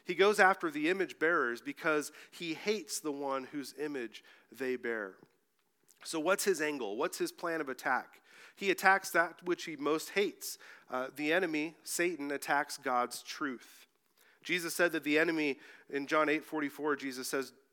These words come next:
"The enemy does not stand in the truth because there is no truth in him." There is no truth in him. When he lies, he is true to his character, for he is a liar and the father of lies. He's a shrewd deceiver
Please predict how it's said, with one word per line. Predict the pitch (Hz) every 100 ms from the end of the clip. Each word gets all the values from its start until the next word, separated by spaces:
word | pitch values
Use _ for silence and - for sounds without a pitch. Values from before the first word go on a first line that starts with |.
| _
"The | 147 147
enemy | 165 147
does | 143 131
not | 160 165
stand | - - 170 196
in | 156
the | 135
truth | - 113 120 -
because | 156 - 170
there | 170 170
is | 220 226
no | 190 185
truth | 180 196 190 -
in | 180
him." | 160 107 - _ _ _ _ _ _ _ _
There | 160
is | 170
no | 180 208
truth | 208 214 196
in | 151
him. | 147
When | 143 160
he | 170
lies, | 147 175 196 143 147 160 - - -
he | 196
is | 170 -
true | - 190 202 214
to | -
his | 160 -
character, | - 185 165 - 104 104 - - -
for | 165
he | 165 196
is | 165
a | 135
liar | 127 160 196 156 113 107 - - -
and | 143 147
the |
father | 127 - 165 170 135 110 101 _ _ -
of | 123 120
lies. | 123 131 131 107 98 - - -
He's | 175
a | 147
shrewd | - - 202 208
deceiver | 170 160 - 175 131